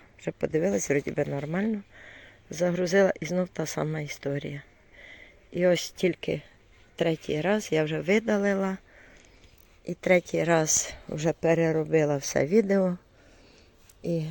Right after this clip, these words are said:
більш-менш таке, так мені ще не було такого. Я прошу вибачення, хто мені писали, щоб були, не написали, я була б не зразу звернула увагу.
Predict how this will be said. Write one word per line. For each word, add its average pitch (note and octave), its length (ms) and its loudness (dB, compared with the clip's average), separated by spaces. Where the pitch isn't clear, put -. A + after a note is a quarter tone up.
більш-менш E3 600 -4
таке, - 300 -6
так - 280 -6
мені D3+ 420 -4
ще - 240 -4
не D3 140 -4
було G#3+ 300 -2
такого. - 520 -6
Я D#3+ 100 -4
прошу D#3+ 380 -4
вибачення, D#3 600 -4
хто C#3 300 -8
мені D#3 220 -2
писали, E3+ 640 2
щоб - 160 -4
були, E3 240 0
не D#3+ 120 2
написали, D#3 580 2
я E3 80 2
була D3+ 200 0
б D3 60 -8
не C#3+ 160 -2
зразу D3 380 -2
звернула C#3+ 500 -4
увагу. F3 540 -4